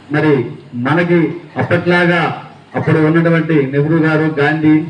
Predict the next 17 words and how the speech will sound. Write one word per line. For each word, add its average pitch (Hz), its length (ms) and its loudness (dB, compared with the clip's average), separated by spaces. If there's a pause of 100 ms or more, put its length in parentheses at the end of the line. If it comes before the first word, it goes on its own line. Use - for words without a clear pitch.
(600)
సర్దార్ 151 400 0
వల్లభాయ్ 156 360 0
పటేల్, 147 320 0 (280)
సుభాష్ 151 360 0
చంద్రబోస్, 147 460 0
వాళ్ళంతా 151 380 -2 (120)
కూడా 170 220 0 (180)
మనకి 165 260 -2 (100)
స్వాతంత్రం 175 600 -2
కోసం 170 240 2 (100)
పోరాడి, 165 460 0 (720)
మనకి 151 280 0
స్వాతంత్రం 165 480 0
తీసుకొచ్చి 160 460 -2
వాళ్ళు 147 220 0
ప్రాణాలు 156 300 0
అర్పించారు. 131 460 -4